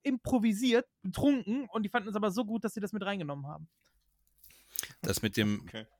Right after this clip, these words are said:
Speaker 2: Pansy zwischen die Beine haben, hat, hat er dann, wenn er's auch improvisiert hat,
Speaker 3: Boah, das
Speaker 2: ähm,
Speaker 3: macht ein Kumpel von mir auf Feiern immer, ne?
Speaker 1: <laughs>
Speaker 2: tatsächlich,
Speaker 3: Äh, so.
Speaker 2: ähm, das, das, das macht, äh, äh,
Speaker 3: Äh,
Speaker 1: War das,
Speaker 3: Tobi, Tobi,
Speaker 1: war das
Speaker 3: Grüße
Speaker 1: zu
Speaker 3: gehen
Speaker 1: kurz?
Speaker 3: raus.
Speaker 1: War das zu kurz? Ich kann das nicht.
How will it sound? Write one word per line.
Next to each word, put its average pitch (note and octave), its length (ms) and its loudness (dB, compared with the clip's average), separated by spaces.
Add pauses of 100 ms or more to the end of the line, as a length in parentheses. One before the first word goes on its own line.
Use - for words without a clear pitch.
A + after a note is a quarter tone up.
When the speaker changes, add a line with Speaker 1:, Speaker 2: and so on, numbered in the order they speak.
(200)
Speaker 2:
Pansy A#2+ 400 2
zwischen A2 320 0
die G2 60 2
Beine G#2+ 420 4
haben, G#2+ 240 -2 (100)
hat, G#2 140 -2 (180)
hat G2 180 -4
er G2+ 140 4
dann, F#2+ 400 0
wenn G2 140 2
er's A2 200 4
auch G#2 200 0
improvisiert A2 720 -2
hat, - 260 -4
Speaker 3:
Boah, G2+ 360 2
das C#3 60 6
Speaker 2:
ähm, - 60 -2
Speaker 3:
macht C#3 200 0
ein B2+ 60 -12
Kumpel C#3+ 280 -2
von B2+ 220 -4
mir A#2+ 160 0
auf A2+ 100 -2
Feiern A#2+ 400 0
immer, G2+ 280 -2
ne? A#2 300 -2
Speaker 1:
<laughs> F3 240 2
Speaker 2:
tatsächlich, - 380 2
Speaker 3:
Äh, C3 440 4
so. G2+ 440 4
Speaker 2:
ähm, G2+ 240 0 (720)
das, G2+ 160 2 (100)
das, G#2+ 300 2
das G2+ 240 2
macht, A2+ 340 0
äh, G#2+ 40 2
äh, G2 460 4
Speaker 3:
Äh, - 40 6
Speaker 1:
War G3 80 6
das, G3 80 8
Speaker 3:
Tobi, E3+ 360 8
Tobi, F#3+ 280 6
Speaker 1:
war F#3+ 60 6
das G3 100 6
Speaker 3:
Grüße F#3 220 6
Speaker 1:
zu E3+ 60 2
Speaker 3:
gehen - 100 8
Speaker 1:
kurz? D3 100 2
Speaker 3:
raus. D#3 500 6
Speaker 1:
War F#3+ 100 6
das F#3 100 4
zu G3 80 2
kurz? F3+ 200 2
Ich - 60 -12
kann F#3+ 120 0
das F3+ 120 2
nicht. D#3 200 -2